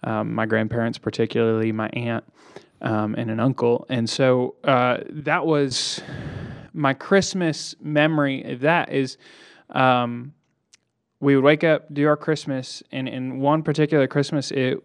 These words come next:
went from our house, we went to my, my grandmother's, who, who lived on the mountain. I'd get, been given a snowboard.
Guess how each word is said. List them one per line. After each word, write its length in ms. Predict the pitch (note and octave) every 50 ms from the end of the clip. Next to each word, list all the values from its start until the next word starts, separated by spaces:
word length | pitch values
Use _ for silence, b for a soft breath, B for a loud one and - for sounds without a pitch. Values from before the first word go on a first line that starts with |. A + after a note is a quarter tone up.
| _ _
went 300 | - - C#3+ C3+ A#2+ -
from 500 | - - C3 B2 B2 B2 A#2+ A#2+ - - - _ _ _ - - - _ -
our 200 | B2 B2+ C#3 D3
house, 640 | C#3+ D3+ D#3+ D#3 D#3 D#3+ D3+ - - - - - _ b b b b b b b b b b b
we 100 | C3+ C3
went 300 | C3 C#3 C3+ C3 - -
to 120 | - - C#3+
my, 500 | C3 B2+ B2 B2 B2 B2 B2 B2 B2 - -
my 360 | - - - B2+ B2 B2 B2 B2+
grandmother's, 800 | B2 B2 C3 C3+ C#3+ D3 D3 C#3+ C#3 C#3 C#3+ D3 C#3+ - - - -
who, 260 | C3+ B2+ B2+ B2+ - - -
who 140 | C3 C3+ C3
lived 180 | C3 C3 B2+ C3
on 100 | B2 B2
the 80 | A#2+
mountain. 280 | B2 B2+ B2+ A#2+ C3+ C3
I'd 200 | B2+ B2+ B2+ C3
get, 260 | C#3 - - _ -
been 140 | - C3 C3
given 220 | B2+ C3 B2 A#2+
a 20 | A#2
snowboard. 480 | - - C#3 C3+ C3 C3+ C3+ C3 B2+